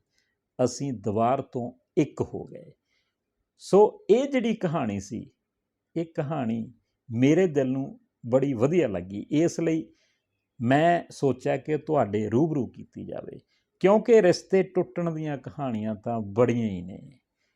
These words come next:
ਉੱਦਾਂ ਦੀਆਂ ਘਟਨਾਵਾਂ ਤਾਂ ਬੜੀਆਂ ਹੀ ਹੁੰਦੀਆਂ ਨੇ, ਪਰ ਇੱਦਾਂ ਦੀ ਘਟਨਾ, ਇੱਦਾਂ ਦੀ ਚੰਗੀ ਘਟਨਾ ਸਮਾਜ ਦੇ ਵਿੱਚ ਬਹੁਤ ਘੱਟ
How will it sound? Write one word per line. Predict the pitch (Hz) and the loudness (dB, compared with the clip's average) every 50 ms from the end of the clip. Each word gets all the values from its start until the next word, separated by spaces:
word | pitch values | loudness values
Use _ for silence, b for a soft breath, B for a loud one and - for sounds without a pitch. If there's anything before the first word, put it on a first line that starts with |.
| _ _ _ _ _ _ _ _ _ _ _ _ _ _ _ - | _ _ _ _ _ _ _ _ _ _ _ _ _ _ _ -2
ਉੱਦਾਂ | 147 143 139 127 156 151 151 | 0 0 0 0 0 0 0
ਦੀਆਂ | 156 156 156 160 151 123 - 147 | 0 -2 -2 -2 -2 -2 -4 -6
ਘਟਨਾਵਾਂ | 135 - 127 127 127 123 117 113 107 107 | -6 -4 -4 -4 -4 -4 -4 -4 -6 -6
ਤਾਂ | 101 - 120 120 | -6 -6 -6 -6
ਬੜੀਆਂ | 110 101 113 117 123 123 127 123 | -4 0 2 2 4 4 2 2
ਹੀ | 113 98 | 0 -2
ਹੁੰਦੀਆਂ | 87 107 95 95 95 92 90 - | -6 -8 -14 -12 -12 -14 -14 -14
ਨੇ, | - - - _ _ _ _ _ _ - | -16 -18 -20 _ _ _ _ _ _ 0
ਪਰ | - 135 127 - - - _ _ _ _ _ - | 2 2 2 2 -2 -12 _ _ _ _ _ 0
ਇੱਦਾਂ | 127 123 135 123 117 143 147 151 | 0 2 2 2 2 0 0 2
ਦੀ | 151 143 143 123 - 143 | 0 -4 -4 -4 -4 -6
ਘਟਨਾ, | 123 - - 101 101 98 90 85 _ _ _ _ _ - | -6 -6 -8 -14 -12 -12 -14 -16 _ _ _ _ _ 2
ਇੱਦਾਂ | - 151 160 151 143 170 170 170 | 2 2 2 2 0 -2 -2 0
ਦੀ | 156 175 175 | -2 -4 -4
ਚੰਗੀ | - - - 202 196 196 190 214 185 147 - 160 | -4 0 0 2 2 2 0 0 0 0 0 0
ਘਟਨਾ | 127 - 104 104 101 92 92 - _ _ _ _ _ _ _ _ _ _ _ _ _ _ _ - | 0 0 -4 -8 -6 -8 -8 -12 _ _ _ _ _ _ _ _ _ _ _ _ _ _ _ -16
ਸਮਾਜ | - - - 127 123 117 113 113 117 117 117 | -10 -4 -2 2 4 4 6 6 4 4 0
ਦੇ | 120 117 | -2 -2
ਵਿੱਚ | 117 123 120 - - | -2 -2 -4 -4 -8
ਬਹੁਤ | 110 95 95 113 104 120 113 - - | -6 0 2 2 2 2 -2 -4 -6
ਘੱਟ | - - _ _ _ - 165 156 120 - - - | -12 -12 _ _ _ 2 2 2 2 2 -6 -20